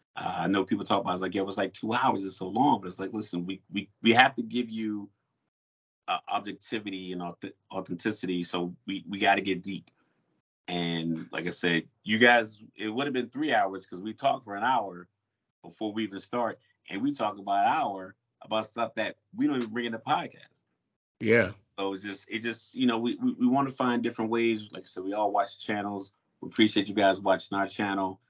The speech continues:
Speaker 1: Um, and we'll keep doing it. We'll, you know, try to stick to the Tuesday, Friday schedule as the year kinda goes down, like, all my travel and everything else.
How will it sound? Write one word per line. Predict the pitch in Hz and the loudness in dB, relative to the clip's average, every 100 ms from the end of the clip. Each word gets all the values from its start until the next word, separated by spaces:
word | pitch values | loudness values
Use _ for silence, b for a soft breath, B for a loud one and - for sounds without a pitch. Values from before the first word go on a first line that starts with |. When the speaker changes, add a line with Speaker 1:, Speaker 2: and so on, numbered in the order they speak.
| b b _ - | b b _ -6
Speaker 1:
Um, | 87 87 87 | -4 -2 -2
and | 90 | -2
we'll | 98 | -2
keep | - 110 101 | 2 0 2
doing | 104 107 110 | 2 4 4
it. | 107 | 2
We'll, | 87 92 87 | -2 -4 -2
you | |
know, | 110 95 | -2 0
try | 107 | 0
to | 98 | 0
stick | - 101 | -6 -8
to | 101 | -6
the | 92 | -6
Tuesday, | - 104 101 | 0 0 0
Friday | 95 104 101 95 | -2 2 2 2
schedule | - 104 98 98 98 - _ _ _ _ _ - | -2 -4 -4 -6 -8 -12 _ _ _ _ _ -4
as | 87 87 85 85 85 | 0 2 0 -4 -4
the | 87 | -6
year | 87 107 104 104 | -2 2 4 4
kinda | 98 104 92 | 2 -4 -4
goes | 90 95 92 | -2 -2 0
down, | 101 | -2
like, | 95 - | -2 -4
all | 87 | -6
my | 85 | -6
travel | - 101 95 92 | -2 2 2 2
and | 92 | -2
everything | 92 92 - 95 | -2 -4 -4 -2
else. | 95 92 | -2 -4